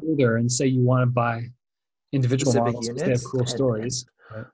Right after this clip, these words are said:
Speaker 2: No, I think the faction, because when you play a war game, you're generally thinking about, um, at the faction level of, of who you personify yourself as, as this group of,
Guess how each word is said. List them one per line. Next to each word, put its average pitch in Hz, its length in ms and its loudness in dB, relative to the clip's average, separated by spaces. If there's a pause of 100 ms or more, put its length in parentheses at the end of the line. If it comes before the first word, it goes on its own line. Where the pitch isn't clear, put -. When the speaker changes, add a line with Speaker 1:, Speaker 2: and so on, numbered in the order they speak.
Speaker 2:
No, 170 800 4
I 175 140 -2
think 285 160 -6
the 262 80 -6
faction, 165 500 -2
because 151 600 2
when 156 160 4
you 180 60 -6
play 170 200 2
a 160 60 8
war 135 200 2
game, 139 320 -6
you're 127 100 -6
generally 123 560 -4
thinking 131 360 -10
about, 113 380 -6 (300)
um, 95 340 -8 (180)
at 135 120 -8
the 123 60 -14
faction 135 460 -4
level 113 380 2
of, 110 360 -4
of 135 160 -4
who - 160 -2
you 143 120 -2
personify 127 560 -2
yourself 147 380 2
as, 160 340 -4
as 117 240 -4
this 120 160 -8
group 123 240 -8
of, 113 100 -12